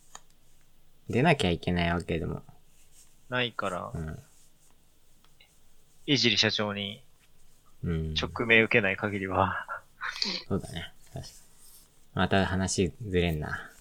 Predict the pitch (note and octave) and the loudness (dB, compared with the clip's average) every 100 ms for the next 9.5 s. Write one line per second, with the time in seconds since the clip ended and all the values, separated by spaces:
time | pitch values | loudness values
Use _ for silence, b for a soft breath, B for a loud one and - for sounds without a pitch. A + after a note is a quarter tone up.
0 | - - - - - - E3 - - E3 | -20 -2 2 6 8 8 8 6 6 6
1 | E3+ D#3+ D#3+ - C#3 C#3+ - G2 E2 G2 | 6 6 4 4 2 2 2 2 4 2
2 | A2 D#2+ E2+ - - - B3+ A3 A#3 - | 2 0 -2 -6 2 6 8 10 10 8
3 | - F#3+ B2+ A2 G2 G2 - A2+ G#2+ - | 8 6 6 6 6 6 6 8 10 10
4 | A#2 G2+ G#3+ F3 A#3 A#3+ A#3+ F#3 D3+ D3+ | 10 10 8 10 10 8 6 6 8 6
5 | - C#3+ - - - - G#2+ G2 E2+ E2 | 6 4 6 4 2 0 2 2 4 2
6 | - - B2 G2 A#2+ C3+ A2+ F#2+ F#2 F#2 | -2 -4 2 8 10 12 10 8 8 6
7 | F#2+ F#2 E2 E2+ E2+ F2 F2 D#2+ D#2+ - | 6 6 6 4 4 4 2 2 0 -2
8 | D#2 - - - - E2+ D#2+ D#2+ F2+ E2+ | -2 -2 -6 -8 2 4 4 2 2 4
9 | D#2+ D#2+ D#2+ D#2+ | 4 2 0 -4